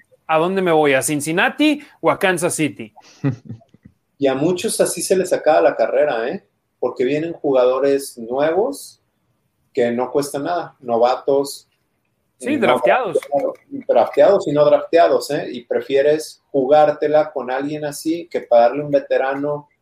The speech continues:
Speaker 2: que ya no te va a dar lo mismo. Ya, ya llegó a su,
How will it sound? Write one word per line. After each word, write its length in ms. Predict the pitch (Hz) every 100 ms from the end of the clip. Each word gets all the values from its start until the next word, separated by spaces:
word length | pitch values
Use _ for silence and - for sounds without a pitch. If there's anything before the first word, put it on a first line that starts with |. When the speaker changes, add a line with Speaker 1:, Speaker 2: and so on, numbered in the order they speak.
| -
Speaker 2:
que 140 | 113
ya 120 | 123
no 120 | 135 139
te 140 | 131
va 80 | 123
a 140 | 127
dar 60 | 127
lo 80 | 127
mismo. 340 | 135 139 143 139
Ya, 140 | 143 - - -
ya 160 | 147 147
llegó 300 | 160 156 156
a 100 | 151
su, 460 | - 143 127 -